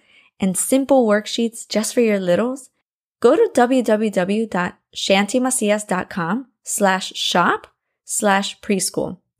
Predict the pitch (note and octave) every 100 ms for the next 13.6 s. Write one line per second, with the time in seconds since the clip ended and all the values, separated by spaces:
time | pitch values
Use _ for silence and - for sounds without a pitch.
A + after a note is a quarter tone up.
0 | _ _ _ - G#3+ - F#3+ G3 - C4+
1 | D4 C#4+ F#3+ F#3 G3 E3+ E3 E3+ E3 D#3
2 | D3 - G3 - _ _ _ C4 C#4+ D4
3 | C#4+ C4 E4+ G#4+ G#4+ B3+ G#3 G#3+ B3 A3+
4 | F#3 F3+ F3+ - F3+ G3 - F#3+ G#3+ G#3
5 | F3+ F3+ E3+ E3 G3+ G3 - E3+ F3 D#3
6 | G3+ A#3+ _ _ - A#3+ B3+ - - C4
7 | F4+ D#4 A#3 A#3 A3+ G3+ G3 G3+ F#3 G#3
8 | C4 A#3+ G#3 G#3+ G#3 G3+ - - - F3
9 | F3+ G3+ G3+ F3+ - - F#3 F#3+ F3 D#3+
10 | D#3+ E3+ C#4 _ _ _ - A#3+ B3 C#4+
11 | A3 A3 B3+ E4+ C4+ G3+ F3+ E3+ E3+ E3
12 | D#3+ D#3 D#3 D3 A3 - - - C4+ B3+
13 | A#3+ B3+ D4 D#4 D#4